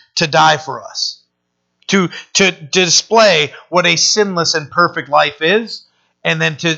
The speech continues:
to demonstrate the greatest expression of love that can ever be demonstrated. Isaiah fifty-three, verses three through six says,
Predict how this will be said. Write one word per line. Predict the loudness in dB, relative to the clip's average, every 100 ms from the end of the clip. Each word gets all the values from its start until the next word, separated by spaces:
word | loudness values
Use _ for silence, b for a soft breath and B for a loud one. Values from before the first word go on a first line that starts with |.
| -4
to | -6 -4
demonstrate | 0 0 0 -4 0 0 -2
the | -2
greatest | 0 0 0 -4
expression | -6 -4 -2 -2 -4
of | -4
love | -2 -2
that | -4
can | -10 -12
ever | -12 -14
be | -10
demonstrated. | -8 -8 -6 -8 -8 -20 _ _ _ _ _ _ _ _ _ _ _ _ _ _ _ _ _ _ _ _ _ _ _ _ _ -6
Isaiah | -2 2 2
fifty-three, | 0 -4 -4 -8 0 2 0 B B B B
verses | 0 0 0
three | -2 0
through | -2
six | 0 0 0
says, | -2 -2 -6 -14 -20